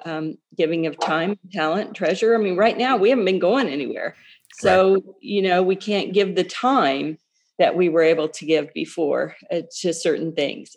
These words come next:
Speaker 1: and, um, <laughs> except by Zoom. But other than that, uh, so,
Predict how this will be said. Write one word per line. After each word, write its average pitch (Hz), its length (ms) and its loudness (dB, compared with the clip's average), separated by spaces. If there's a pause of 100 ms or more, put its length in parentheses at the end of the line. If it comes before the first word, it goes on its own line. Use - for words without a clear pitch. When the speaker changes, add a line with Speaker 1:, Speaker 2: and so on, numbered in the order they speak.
Speaker 1:
and, 160 480 -2
um, 151 420 -6
<laughs> - 40 -20
except - 520 2
by 175 180 6
Zoom. 185 480 4 (460)
But 175 400 6
other 196 220 4
than 185 240 2
that, 220 520 0
uh, 175 320 0
so, - 460 0